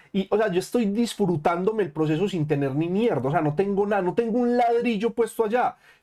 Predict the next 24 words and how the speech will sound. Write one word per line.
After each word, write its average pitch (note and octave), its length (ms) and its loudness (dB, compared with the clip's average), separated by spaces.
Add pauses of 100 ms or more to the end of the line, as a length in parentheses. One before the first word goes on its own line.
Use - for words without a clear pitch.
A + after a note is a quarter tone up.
pero F3 240 0 (100)
yo D3+ 200 0
ya F#3+ 160 2
voy A3+ 160 2
a A3+ 60 2
ese A3+ 140 -2
lugar G3 340 0
y A3+ 60 -4
me E3 140 -2
siento D#3+ 500 0 (260)
exitoso E3+ 800 -2
con E3 160 -2
lo C#3 80 -2
que C3+ 120 -8
tengo, G3 320 -4
o D3 40 -2
sea, E3 140 0
me D#3 140 2
da D3+ 520 -2
alegría, F3 640 0
yo C3+ 140 -4
siento F#3+ 380 -2
felicidad D3+ 920 -2 (400)
porque D#3 580 0